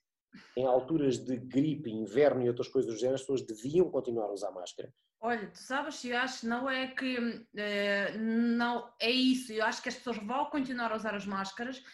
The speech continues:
Speaker 2: mas não é porque vão por obrigação ou porque vão dizer, "Olha, agora estamos a entrar no, na altura de gripe." Eu estou a ver isto mais que há pessoas que mesmo depois de, não sei, algum milagre acontecer e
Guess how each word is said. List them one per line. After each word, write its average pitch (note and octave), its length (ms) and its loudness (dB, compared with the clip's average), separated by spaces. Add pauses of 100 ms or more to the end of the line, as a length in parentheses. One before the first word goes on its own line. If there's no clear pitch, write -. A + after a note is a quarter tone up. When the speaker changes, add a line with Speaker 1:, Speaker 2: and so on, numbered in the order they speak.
(220)
Speaker 2:
mas A3+ 280 4
não B3+ 180 2
é C4 200 4
porque C4 300 -2
vão G#3+ 560 0
por G3+ 120 -6
obrigação G3 720 2
ou A3+ 60 -6
porque G#3 200 -8
vão G#3 140 0
dizer, G3+ 260 -2
"Olha, A#3 340 0
agora G#3+ 200 -2
estamos G3+ 280 -4
a G3+ 60 -2
entrar G3+ 280 -2
no, G3+ 220 -2
na G3 280 -4
altura G3 300 -4
de G3 120 -6
gripe." A#3+ 340 0 (440)
Eu A#3 60 -2
estou B3 200 -2
a C4 40 2
ver C#4 160 2
isto B3+ 300 -4
mais A3 560 2
que F3+ 540 -2 (580)
há A#3+ 160 4
pessoas A#3+ 680 0
que A3 140 -8
mesmo B3 520 2
depois A3+ 600 -2
de, E3+ 680 -4
não G3+ 140 -2
sei, F#3+ 280 -4
algum G3+ 240 0
milagre G3+ 460 0
acontecer G3 680 -4
e F#3 200 -6